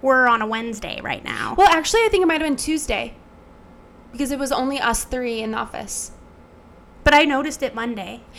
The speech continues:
Speaker 2: Yes.
Speaker 1: 'Cause
Speaker 2: Monday was
Speaker 1: Sarah
Speaker 2: when we were talking about it. Tuesday, the man came in.
Speaker 1: Correct. I'm just
Speaker 2: Yeah.
Speaker 1: saying, I'm talking exclusively about the ring's journey
Speaker 2: Yes.
Speaker 1: right now.
Speaker 2: But I said Monday, so I'm fact-checking
Speaker 1: Oh, oh, oh.
Speaker 2: myself.
Speaker 1: So, um, oh, that's me dropping the ring.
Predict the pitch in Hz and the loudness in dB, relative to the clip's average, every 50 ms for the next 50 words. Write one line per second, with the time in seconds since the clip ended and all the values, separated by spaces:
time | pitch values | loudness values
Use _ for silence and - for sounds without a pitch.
0 | - 196 - 254 240 - - - - - - - 240 247 262 269 285 320 339 370 | -18 -6 2 2 2 2 2 -2 -8 -8 -4 0 4 4 6 6 6 6 6 6
1 | 370 370 359 - 285 277 269 262 254 240 226 - - 226 208 208 220 220 226 220 | 6 6 4 4 2 0 0 2 2 2 0 0 0 0 0 0 0 0 0 0
2 | 226 233 226 - - - 240 226 220 - 233 233 214 214 202 190 185 175 165 - | 0 -2 -4 -6 -6 -6 -6 -4 -2 0 0 0 0 0 -2 -2 -2 -2 -4 -4
3 | - - - - - - - - - 330 247 208 - - - 277 311 311 330 - | -8 -10 -12 -12 -12 -12 -12 -2 0 0 0 0 -2 -2 -2 0 0 0 0 0
4 | 330 302 285 269 269 254 277 294 285 254 269 254 240 226 214 - - 294 254 247 | 0 0 0 0 -2 -2 -2 -2 -2 -4 -4 -6 -6 -10 -10 -10 -8 -8 -8 -6
5 | 254 262 220 226 220 226 214 214 214 208 202 196 190 - 202 202 196 190 190 170 | -6 -6 -6 -6 -8 -8 -8 -8 -6 -6 -6 -6 -6 -4 -4 -4 -4 -6 -10 -12
6 | - - - - - - - - - 214 202 196 202 190 247 240 220 220 226 226 | -14 -14 -14 -14 -14 -14 -10 -4 -2 0 0 0 0 2 4 4 4 4 4 2
7 | - 226 202 190 185 160 - - - - - - 113 92 185 - - - - - | -2 -6 -6 -6 -8 -10 -10 -10 -10 -10 -10 -8 -8 -8 -8 -8 -10 -14 -20 -20
8 | - - - - - 139 - - - - - - 277 247 226 226 190 - 196 - | -20 -20 -12 -10 -10 -10 -10 -12 -14 -14 -2 0 2 2 2 0 0 0 -2 -2
9 | - - - - - - - - - - - - - - - - - - - - | -4 -8 -12 -16 -20 -20 -20 -20 -20 -20 -20 -20 -20 -20 -20 -20 -20 -20 -14 -6
10 | - 311 277 254 247 240 240 - 247 247 240 233 220 214 214 220 - - - - | 0 2 4 4 4 2 2 2 2 2 2 2 0 -4 -6 -8 -10 -14 -18 -20
11 | - - - 226 202 - - 202 - - 214 202 196 202 185 185 - 196 196 208 | -16 -10 -10 -10 -8 -8 -10 -10 -8 -8 -10 -8 -6 -6 -8 -6 -8 -8 -8 -6
12 | 196 190 190 185 196 196 | -4 -4 -4 -4 -4 -6